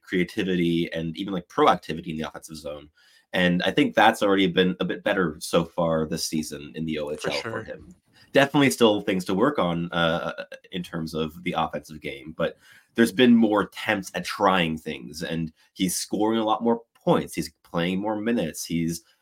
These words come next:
Speaker 1: feeling more comfortable in those offensive si-, situations where I'm starting to see him switch angles a lot more, uh, consistently and really use his own movement to shift defensive structures. And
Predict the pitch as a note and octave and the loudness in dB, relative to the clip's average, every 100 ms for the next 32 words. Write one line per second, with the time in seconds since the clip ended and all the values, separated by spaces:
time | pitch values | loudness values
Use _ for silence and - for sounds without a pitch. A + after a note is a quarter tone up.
0 | _ _ C#3 C3 A#2+ A2 A2 - G#2 - | _ _ 0 2 4 2 0 -4 -6 -4
1 | F2 F2+ F2 - F#2 F#2 F#2+ F#2 F2 E2+ | -8 -4 -4 -4 -4 -4 0 0 0 -4
2 | E2 F#2+ F2+ E2+ - - E2+ F2 F#2+ A2 | -4 -6 -10 -12 -12 -14 -12 -8 -6 -6
3 | - D#2+ D#2+ D#2+ D#2+ E2 E2 D#2+ _ _ | -6 -8 -6 -8 -4 -2 -2 -6 _ _
4 | _ F2 F2 G3 F#3 - F#2+ F2 F2 - | _ -4 0 2 2 -2 -2 0 -2 -4
5 | - - A#2+ B2 A2 G2+ F2+ F2 - F#2 | -6 -6 -2 0 2 0 0 0 0 -2
6 | F2 F2 E2+ F2 E2 E2 D#2+ E2 F2+ - | 0 0 -2 -2 0 0 -2 -6 -8 -6
7 | F2 - F2 E2 D#2+ D#2 D2+ - D#2 D#2+ | -8 -8 -8 -6 -6 -4 -6 -8 -8 -8
8 | F#2 G2+ A#2 G#2 G2 F2 F#2+ F2+ E2 - | -10 0 2 4 0 0 -4 -4 -10 -2
9 | G2+ G#2 G2 F#2+ F2 F2+ E2+ F2 - - | 0 0 0 0 0 -2 -2 -6 -8 -4
10 | F#2 _ - F2 E3+ E2+ - G2+ - F2 | -6 _ -4 -4 -4 -8 -2 -2 -2 -6
11 | D#2+ D#2 D2 D#2 D#2+ | -6 -8 -8 -8 -8